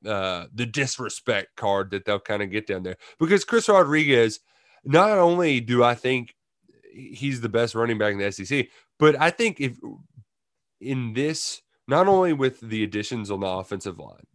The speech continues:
right, we're really the only question mark is at center. Important spot to fill, but you have a loaded offensive line, and you've got an offense that's gonna be able to utilize play action more.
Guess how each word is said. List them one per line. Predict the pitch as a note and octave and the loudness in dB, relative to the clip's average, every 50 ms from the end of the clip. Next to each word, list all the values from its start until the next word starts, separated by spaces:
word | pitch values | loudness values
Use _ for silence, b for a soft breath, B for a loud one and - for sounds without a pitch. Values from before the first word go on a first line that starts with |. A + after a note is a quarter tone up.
| - - | -16 -10
right, | G#2 G#2+ G#2+ | -8 -6 -4
we're | A2 A2 G#2+ | -2 -2 -2
really | A2 C3 C#3+ C#3 C3 B2 | 0 0 2 2 2 0
the | A2+ A2 A2 | 0 0 0
only | G#2+ A2 A2 G#2 | 2 2 0 0
question | G#2 - - G#2 G2+ - - G2 F#2 | -4 -4 -4 -4 -4 -4 -6 -10 -8
mark | F2+ F2 F2 - | -8 -10 -10 -12
is | - F2+ F2+ | -14 -14 -14
at | D#2 C#2 | -14 -12
center. | - - - F#2 D#2+ - - - _ _ _ _ _ _ _ _ _ _ _ _ _ _ _ _ _ _ _ _ _ _ _ _ _ _ _ _ _ _ _ _ _ | -12 -10 -10 -10 -10 -12 -18 -20 _ _ _ _ _ _ _ _ _ _ _ _ _ _ _ _ _ _ _ _ _ _ _ _ _ _ _ _ _ _ _ _ _
Important | D#3+ C#3 - G3+ G3 F3+ D3 | -10 -2 2 4 4 4 2
spot | - - B2+ D3+ C#3+ C3 | -2 -4 0 0 0 0
to | - A2+ | -2 -6
fill, | G#2 - B2+ B2 A2 G2+ | -2 2 4 4 4 4
but | G2+ A2+ G#2+ - - _ _ _ _ _ _ | 4 2 2 2 -2 _ _ _ _ _ _
you | - A#2 B2 C3 | -10 -6 -4 -4
have | B2 B2+ C3+ C3+ C3+ B2+ | 0 0 2 2 0 0
a | - A2+ | 0 0
loaded | G#2 G2+ G2 G#2+ B2 C3+ C#3 C#3 C3+ C3 | -2 0 2 2 2 2 2 2 2 2
offensive | B2 A#2+ - - B2 A#2 - B2 G#2 | 2 0 0 -4 -6 -6 -6 -8 -8
line, | F#2+ F#2 F#2 F#2 F2+ F2+ b b b b b b - | -6 -6 -6 -6 -8 -10 b b b b b b -4
and | E3+ G#3 G#3+ | -4 -2 -2
you've | A3+ A3 E3+ | -2 -2 0
got | F#3 F3+ D#3 | 2 2 2
an | C#3+ | 4
offense | C3 B2 B2+ C3+ B2+ - B2+ A2+ G#2 | 4 4 2 2 0 -2 -6 -6 -6
that's | G#2+ G#2 - | -8 -10 -8
gonna | - B2 A#2 | -6 -6 -4
be | A2 A2+ | -4 -4
able | A2+ G#2 G2 | -4 -4 -6
to | G2 | -8
utilize | F2 F#2 G#2 G#2+ G#2+ G2+ F#2+ G2 G2 | -6 -4 -2 0 0 0 -2 -4 -8
play | - - - A2+ G#2+ | -12 -8 -4 -2 -2
action | G2 F#2 F#2 G2 - - A#2 A2+ | -2 -4 -6 -8 -8 -10 -8 -6
more. | A2+ A#2 B2 A#2+ | -4 -4 -4 -4